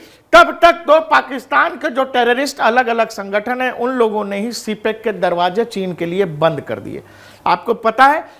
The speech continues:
हम आपको आगे की स्लाइड्स में दिखाते हैं। ये है पाकिस्तान का ग्वादर पोर्ट,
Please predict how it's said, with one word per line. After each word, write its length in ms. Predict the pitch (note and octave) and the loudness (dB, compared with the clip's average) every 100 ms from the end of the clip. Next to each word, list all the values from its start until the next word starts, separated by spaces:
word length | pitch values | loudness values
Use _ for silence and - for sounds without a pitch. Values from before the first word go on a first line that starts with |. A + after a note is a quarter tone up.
| - | -2
हम 160 | A3 C#4+ | 2 4
आपको 240 | C4+ C#4+ | 2 2
आगे 280 | D4+ F#3+ A3+ | 4 4 0
की 140 | - | -8
स्लाइड्स 480 | C#4 - G3+ F#3 - | -10 -2 0 0 -4
में 100 | D3+ | -14
दिखाते 360 | C3+ C#3+ B2+ B2+ | -16 -14 -12 -12
हैं। 100 | F#2+ _ _ _ F3 | -12 _ _ _ -6
ये 200 | C4 D4+ | 0 2
है 300 | C4+ C4+ D#4+ | 2 2 0
पाकिस्तान 680 | - G#3+ A3 A3 A#3 A3 G#3 | -2 -4 -4 -6 -4 -4 -2
का 120 | E3+ | -4
ग्वादर 380 | E3+ A3 A#3+ B3+ | 2 2 2 -2
पोर्ट, 260 | A#3 A3+ | 0 -2